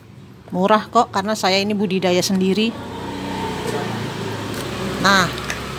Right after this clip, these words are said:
lihat, eh, lumutnya sudah sangat, eh, penuh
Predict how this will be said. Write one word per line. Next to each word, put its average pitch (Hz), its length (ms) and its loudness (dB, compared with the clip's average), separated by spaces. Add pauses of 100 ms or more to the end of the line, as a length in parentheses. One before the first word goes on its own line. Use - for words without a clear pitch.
(600)
lihat, 202 240 4 (480)
eh, 220 240 6
lumutnya 233 400 0
sudah 226 240 -2
sangat, 208 640 0 (880)
eh, 196 240 0
penuh 233 240 -2